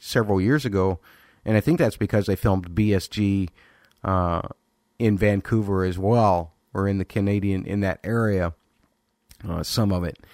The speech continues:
And so, uh, it made sense that he, he would, uh, get work when he wasn't working on B S G, uh, on some of these other C W shows like Supernatural a long time ago or whatever. Um, but at any rate, this was good casting,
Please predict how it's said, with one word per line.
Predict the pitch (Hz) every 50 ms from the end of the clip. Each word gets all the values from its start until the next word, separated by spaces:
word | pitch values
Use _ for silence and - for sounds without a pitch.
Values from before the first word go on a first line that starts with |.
| - - - _ -
And | 107 104 98
so, | - 120 107 101 101 101
uh, | 85 104 95 95 95 -
it | 92 107 101
made | 110 107 101 90
sense | - - - 131 120 104 - - - - -
that | 104 95 95 -
he, | 95 95 101 98 92 - - 131
he | 104 98 101
would, | 95 92 95 90 - - -
uh, | - 95 92 90 87 - - 113 104
get | - 110 107 - _ _ _ _ _ -
work | 113 110 110 101 - -
when | 110 101
he | 98
wasn't | 98 107 107 98 101 90
working | 107 101 - 107
on | 101 98 95
B | 90 107 104
S | 98 90 -
G, | - - 135 131 113 101 98 92 - _ _ _ _ _ _ _ _ _ -
uh, | 95 95 92 90 -
on | - 95 98 92
some | - - 104
of | 104 98
these | 95 92 87
other | 104 101 98 98
C | 92 - 104 95
W | 95 101 110 117 98 87
shows | - - 95 90 90
like | - 92 92 - - -
Supernatural | - - - 107 - 98 92 95 101 101 - - 98 101 - 110 -
a | 101
long | 101 98 98 101
time | - 101 90 90
ago | 90 87 90
or | 92 87 85 87 98
whatever. | 98 95 90 - 82 - - - _ _ _ _ - _ - - - _ _ _ _ _ _ _ _ _ _ - -
Um, | - - - - - - - _ _ _ _ _ _ _ _ _ -
but | 123 123 131 - - _ -
at | 151 156 170
any | 202 226 196
rate, | 139 117 104 95 - _ _
this | - 165 170
was | 180 175 151 -
good | - 143 131 113
casting, | - 127 117 113 110 - - 98 - - -